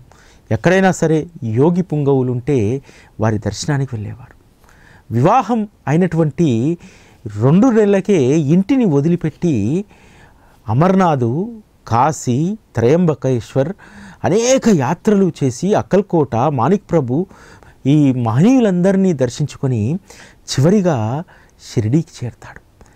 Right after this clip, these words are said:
షిరిడీకి చేరినటువంటి మాధవ్ అడ్కర్కు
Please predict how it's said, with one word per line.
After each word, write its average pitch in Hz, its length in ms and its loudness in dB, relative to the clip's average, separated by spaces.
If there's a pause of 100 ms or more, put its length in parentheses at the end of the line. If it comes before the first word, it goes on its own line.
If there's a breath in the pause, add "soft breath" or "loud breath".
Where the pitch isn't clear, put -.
(420 soft breath)
షిరిడీకి 254 580 2 (360)
చేరినటువంటి 151 800 0 (1000 loud breath)
మాధవ్ 156 340 0
అడ్కర్కు 143 540 -6